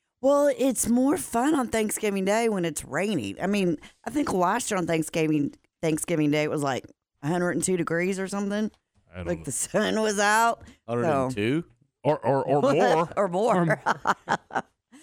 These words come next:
Speaker 1: No, so that's what I was saying, that
Speaker 2: Oh,
Speaker 1: it would
Speaker 2: okay.
Speaker 1: be a nice Thanksgiving if it was like
Speaker 2: But with
Speaker 1: that.
Speaker 2: people traveling and going places, rain's not a good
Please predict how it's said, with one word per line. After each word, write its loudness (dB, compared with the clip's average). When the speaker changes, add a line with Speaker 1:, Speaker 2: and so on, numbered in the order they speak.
Speaker 1:
No, -2
so -4
that's -4
what -4
I 0
was -2
saying, -6
that -2
Speaker 2:
Oh, -2
Speaker 1:
it 0
would 0
Speaker 2:
okay. -2
Speaker 1:
be 2
a 2
nice -2
Thanksgiving -10
if -20
it -20
was -14
like -10
Speaker 2:
But 0
with 0
Speaker 1:
that. -2
Speaker 2:
people 0
traveling 0
and -2
going 0
places, -2
rain's 0
not -6
a -12
good -20